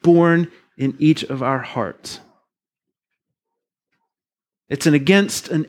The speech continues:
enemy that we know is within. The truth that the gospel brings to us is that we,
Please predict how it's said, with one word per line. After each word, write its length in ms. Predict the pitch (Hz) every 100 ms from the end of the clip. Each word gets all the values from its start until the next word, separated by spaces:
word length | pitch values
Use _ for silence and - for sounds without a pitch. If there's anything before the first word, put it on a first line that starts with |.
| -
enemy 560 | 175 185 147 120 113 - _ _ _ -
that 160 | 131
we 180 | 147 214
know 520 | 202 160 131 120 113 - _ _ _
is 320 | 147 151 120 123
within. 580 | 127 - 120 107 104 _ _ _ _ _ _ _ _ _ _ _ _ _ _ _ _ _
The 60 | 131
truth 520 | - 214 208 - - _ -
that 180 | 170 165
the 80 |
gospel 560 | 151 170 185 - 170 147
brings 520 | 135 135 170 175 175
to 140 | - 127
us 320 | 123 135 -
is 180 | 147 139
that 200 | 151 151 - _
we, 560 | 147 196 214 202 208